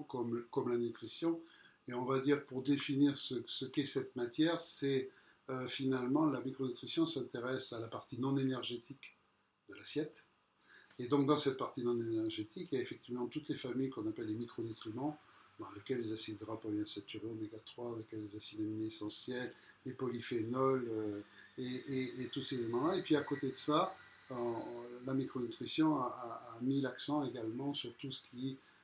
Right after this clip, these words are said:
participe à la modulation du microbiote, euh, qui, et qui ont des effets probiotiques et prébiotiques. Donc ça, c'est la matière un peu fondamentale, on s'intéresse à ça,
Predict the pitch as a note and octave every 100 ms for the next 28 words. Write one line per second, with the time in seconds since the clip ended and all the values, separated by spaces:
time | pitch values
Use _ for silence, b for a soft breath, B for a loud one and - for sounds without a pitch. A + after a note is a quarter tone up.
0 | _ D3 - D3 - E3 C3+ B2 C3 B2
1 | A#2+ A#2 - B2 A#2 A2+ G#2+ G#2+ C3+ C3+
2 | A#2+ A2+ A2 - A#2+ A2 A#2+ A#2+ A2 G#2+
3 | A2 B2+ A#2+ - A2 A2+ - - C#3 C3
4 | A2+ A2 G#2+ - B B - - F3+ F3
5 | D3+ C3 B2 - A2 - _ _ _ _
6 | A2 B2 A#2+ A#2 A#2 A2+ A2 C#3 B2+ A#2+
7 | A#2+ A#2+ B2+ B2 A2 - B2+ D#3